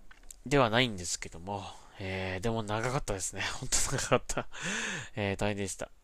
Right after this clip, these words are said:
うん。まあ、でもなんか、ピンク色のなん、なんとかリーグってやつ、あれをなかなか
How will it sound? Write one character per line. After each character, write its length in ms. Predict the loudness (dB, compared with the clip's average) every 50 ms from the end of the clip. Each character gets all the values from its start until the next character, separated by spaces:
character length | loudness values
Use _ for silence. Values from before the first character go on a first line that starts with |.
| -18 -16
う 40 | -14
ん。 300 | -12 -12 -14 -14 -16 -18 -20 -20 -20 -20 -20 -20 -20 -20 -20 -20 -20 -20 -20 -20 -20 -20 -20 -20 -20 -20 -14 -4
ま 400 | 0 2 2 4 2 0 -2 -6 _
あ、 160 | _ -20 -18 -8 -2
で 120 | 0 2
も 100 | 2 2
な 80 | 2 0
ん 40 |
か、 280 | 2 2 0 0 0 -4 -8 _ _ _ -20 -20 _ _ -20 -20 -16 -8
ピ 120 | -4 -4 -4
ン 120 | -4 -2
ク 100 | 0 2
色 200 | 4 6 6 6
の 340 | 6 4 4 4 4 2 2
な 100 | 2 0
ん、 160 | -2 -2 0
な 100 | 0 0
ん 80 | 0 0
と 80 | 0
か 120 | 4 4 4
リ 180 | 6 4 4
ー 20 | 4
グ 80 | 0
っ 40 | -2
て 140 | -2 -2 -2
や 100 | -2 -2
つ、 240 | -4 -8 -8 -4 -2
あ 160 | 2 2 4
れ 100 | 4 4
を 400 | 4 4 4 4 4 2 2 0
な 180 | 0 0 -2 0
か 140 | 2 2
な 140 | 2 2 2
か 500 | 2 2 4 4 4 4 2 0 -2 -4